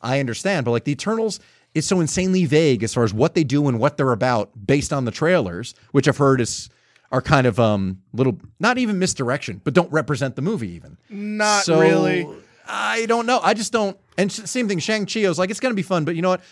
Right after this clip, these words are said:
Speaker 1: Black Widow being so kind of forgettable also did not help.
Speaker 2: That
Speaker 1: For me,
Speaker 2: that
Speaker 1: my
Speaker 2: character
Speaker 1: enthusiasm.
Speaker 2: deserved so much better.
Speaker 1: Did she? She's a great utility player. I feel like having Black Widow as a utility player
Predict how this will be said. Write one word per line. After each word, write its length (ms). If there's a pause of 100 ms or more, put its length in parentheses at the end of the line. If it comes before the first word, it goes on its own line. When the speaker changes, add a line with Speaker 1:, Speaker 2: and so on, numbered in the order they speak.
(140)
Speaker 1:
Black 240
Widow 260
being 260
so 420 (560)
kind 120
of 60
forgettable 640 (460)
also 460
did 260
not 240
help. 200 (500)
Speaker 2:
That 240 (140)
Speaker 1:
For 120
me, 260
Speaker 2:
that 140
Speaker 1:
my 100
Speaker 2:
character 180
Speaker 1:
enthusiasm. 240
Speaker 2:
deserved 400 (140)
so 720
much 380
better. 380 (260)
Speaker 1:
Did 180
she? 420
She's 220
a 60
great 280
utility 460
player. 300
I 80
feel 200
like 180
having 260
Black 260
Widow 160
as 100
a 40
utility 340
player 320